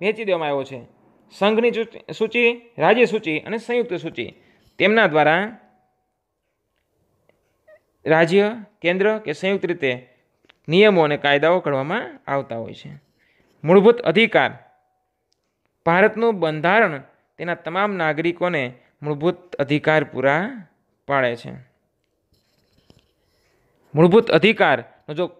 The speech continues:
ભંગ થતો હોય તો કોઈ પણ નાગરિક છે એ સુપ્રીમ કોર્ટની અંદર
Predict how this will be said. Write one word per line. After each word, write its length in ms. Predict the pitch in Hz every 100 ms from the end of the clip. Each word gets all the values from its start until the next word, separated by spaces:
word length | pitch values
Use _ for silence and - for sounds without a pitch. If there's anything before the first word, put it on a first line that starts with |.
| _
ભંગ 220 | 165 226
થતો 300 | 233 208 190
હોય 220 | 170 143 123
તો 140 | 131
કોઈ 220 | - 175
પણ 160 | 196 202
નાગરિક 420 | 160 156 196 214
છે 320 | - 165 127 _ _ _ _
એ 40 | 160
સુપ્રીમ 460 | - 175 196 220
કોર્ટની 460 | 208 160 156 - 170
અંદર 400 | 151 143 127 120